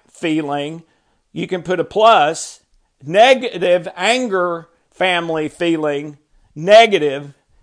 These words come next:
and again, you can pretty much see visually with perfect accuracy just how happy or unhappy you are,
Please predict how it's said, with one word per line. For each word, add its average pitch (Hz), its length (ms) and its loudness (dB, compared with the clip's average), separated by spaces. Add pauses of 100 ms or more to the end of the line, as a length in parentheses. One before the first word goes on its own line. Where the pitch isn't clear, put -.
(640)
and 165 160 -6
again, 165 440 -4
you 160 120 -6
can 156 200 -8
pretty 190 260 -2
much 165 240 -4
see 170 260 -6
visually 143 840 -6 (420)
with 147 460 -6 (1300)
perfect 185 500 -2
accuracy 165 800 -8 (800)
just 185 460 -4
how 165 220 -4
happy 135 500 -8
or 135 200 -12
unhappy 117 880 -14 (260)
you 120 280 -12
are, 92 320 -10